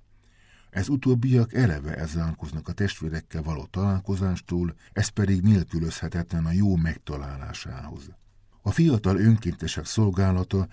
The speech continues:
egyben bírálja a humánussal ellentétes szemléleteket.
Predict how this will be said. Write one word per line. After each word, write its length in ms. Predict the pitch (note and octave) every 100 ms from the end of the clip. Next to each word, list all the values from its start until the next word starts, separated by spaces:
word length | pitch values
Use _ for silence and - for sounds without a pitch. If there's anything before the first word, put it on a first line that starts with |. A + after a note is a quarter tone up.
| -
egyben 420 | A#2+ G2+ A2 A2
bírálja 640 | B2 C3 F2+ D#2+ D#2+ E2
a 80 | D#2+
humánussal 800 | F2+ A#2+ E2+ D2 D#2 - D#2+ E2+
ellentétes 800 | F#2+ F#2 C#2+ D2 - D#2+ - D#2+
szemléleteket. 1040 | - D#2+ D2 D2+ C#2 - - - - -